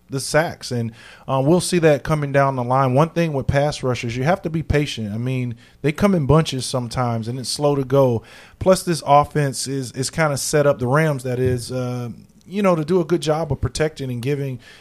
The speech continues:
uh, Jared Goff some time to throw the ball down the field. So, you know, again, let's, I'm just shocked. They come out in a four three defense. We've talked about the three four all off season. It's like the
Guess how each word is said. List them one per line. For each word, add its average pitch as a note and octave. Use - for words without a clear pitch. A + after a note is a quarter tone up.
uh, C3
Jared C3+
Goff C#3
some C#3
time C3
to A#2+
throw C3
the B2
ball B2
down B2
the A2+
field. C3
So, A#2+
you F3+
know, F#3+
again, D#3
let's, F3
I'm F3+
just E3
shocked. -
They C#3+
come F3
out F3
in D#3+
a C#3+
four E3+
three F3
defense. D3+
We've D3+
talked E3+
about E3
the C3
three F3+
four F3+
all F3+
off E3+
season. E3
It's C3
like D3+
the C3